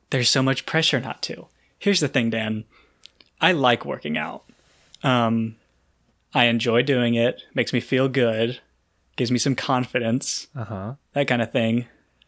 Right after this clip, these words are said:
Speaker 1: But I don't, I don't like work, I don't like leg workouts. Don't like 'em.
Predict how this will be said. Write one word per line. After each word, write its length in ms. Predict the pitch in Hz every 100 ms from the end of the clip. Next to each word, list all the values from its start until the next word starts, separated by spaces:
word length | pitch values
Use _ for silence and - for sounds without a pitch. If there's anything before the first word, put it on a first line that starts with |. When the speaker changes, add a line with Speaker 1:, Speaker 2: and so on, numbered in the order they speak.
| _ _ _ _ _ _ -
Speaker 1:
But 100 | 135
I 120 | 147
don't, 480 | 135 - 127 139 - _ _ _ - _
I 200 | - 135 - -
don't 220 | 131 151
like 280 | 120 117 -
work, 220 | 123 -
I 80 | 127
don't 240 | 117 127 135
like 180 | 110 117
leg 160 | 110
workouts. 580 | - - - - - - _ _ _ _ _ _ _ _ _ _
Don't 180 | 131 135
like 200 | 120 123
'em. 140 | 160